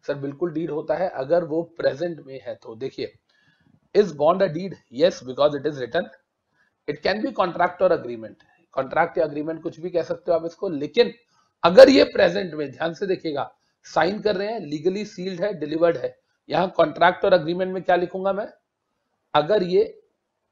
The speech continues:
present से related है, if it is related to present grant,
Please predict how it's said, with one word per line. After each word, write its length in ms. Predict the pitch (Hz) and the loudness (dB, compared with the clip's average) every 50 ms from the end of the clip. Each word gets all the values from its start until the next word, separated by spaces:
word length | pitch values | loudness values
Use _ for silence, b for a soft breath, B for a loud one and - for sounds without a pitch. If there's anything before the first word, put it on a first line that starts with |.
| _ _ _ _ _ _ | _ _ _ _ _ _
present 480 | - 185 190 196 185 175 226 226 220 190 | 2 4 4 6 6 4 0 -2 -2 -8
से 200 | - - 202 196 | -4 -2 0 0
related 520 | 170 175 151 139 131 120 - 127 123 120 | 0 0 -2 -4 -6 -6 -6 -8 -8 -6
है, 240 | - - 117 113 - | -8 -10 -10 -10 -8
if 140 | - 170 190 196 - _ - 147 | -8 -8 -10 -10 -12 _ -10 -10
it 120 | 143 147 | -8 -6
is 140 | 170 175 143 147 | -6 -8 -8 -8
related 400 | 147 139 139 135 135 - 156 156 | -8 -8 -6 -8 -8 -10 -10 -8
to 80 | 175 185 180 180 - | -8 -8 -6 -4 -4
present 340 | 139 127 127 147 160 156 139 143 | -4 -2 -2 -6 -8 -8 -6 -4
grant, 260 | 160 170 190 185 143 | -4 -4 -4 -6 -10